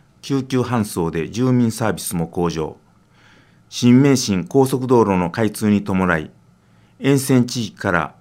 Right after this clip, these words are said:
医療施設等への救急搬送が高速道路利用に転換しました。搬送時間の短縮や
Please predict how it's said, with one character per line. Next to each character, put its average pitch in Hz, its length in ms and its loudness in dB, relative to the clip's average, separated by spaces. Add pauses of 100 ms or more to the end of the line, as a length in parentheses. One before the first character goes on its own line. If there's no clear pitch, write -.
医 104 100 -4
療 117 160 4
施 117 80 -8
設 123 260 -2
等 110 220 2
へ 92 80 2
の 87 300 -4 (340)
救 143 220 -2
急 139 160 -2
搬 123 240 -2
送 85 280 -4
が 90 240 -4 (520)
高 143 200 2
速 131 240 -2
道 120 140 4
路 95 180 2
利 95 120 -2
用 104 160 4
に 107 160 2
転 120 220 -4
換 113 200 -2
し 101 160 -6
ま 92 80 -2
し - 80 -12
た。 - 160 -20 (1000)
搬 135 180 2
送 131 240 2
時 117 100 -4
間 101 280 2
の 92 260 -2
短 127 180 2
縮 117 320 -2
や 80 220 -2